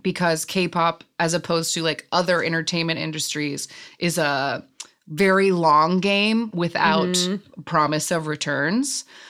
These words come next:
Speaker 1: um, which is, I think, why so many in, like, of these groups we've seen, like, in our random game or whatever, these little bitty companies that just, like, fold because
Speaker 2: Yeah.
Speaker 1: you're basically putting money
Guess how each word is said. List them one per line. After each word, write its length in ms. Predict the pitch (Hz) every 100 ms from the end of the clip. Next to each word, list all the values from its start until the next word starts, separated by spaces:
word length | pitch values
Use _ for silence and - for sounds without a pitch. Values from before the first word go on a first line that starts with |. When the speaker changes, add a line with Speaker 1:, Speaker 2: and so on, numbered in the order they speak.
| - -
Speaker 1:
um, 320 | 180 170 151
which 140 | 156 165
is, 140 | 180
I 100 | 185
think, 480 | - - 185 180 -
why 380 | 170 156 156 165
so 400 | - - 156 156
many 580 | 156 151 156 156 - _ -
in, 180 | 165 160
like, 260 | 151 - -
of 140 | 151
these 180 | 165 151
groups 360 | - 165 156 -
we've 140 | 156
seen, 220 | - 160
like, 200 | 160 151
in 100 | 160
our 160 | 151 147
random 400 | 151 165 170 165
game 260 | 156 151 151
or 60 |
whatever, 480 | 151 151 147 143 139 - -
these 160 | 165 160
little 220 | 170 160
bitty 240 | 156 160 156
companies 500 | 190 165 165 160 147
that 140 | 160
just, 220 | - 160 156
like, 140 | 143
fold 520 | - 269 294 208 165
because 180 | 175 180 165 156
Speaker 2:
Yeah. 40 |
Speaker 1:
you're 80 | 175
basically 560 | 170 285 269 247 208
putting 420 | 190 - 208 208 190
money 460 | 196 185 165 165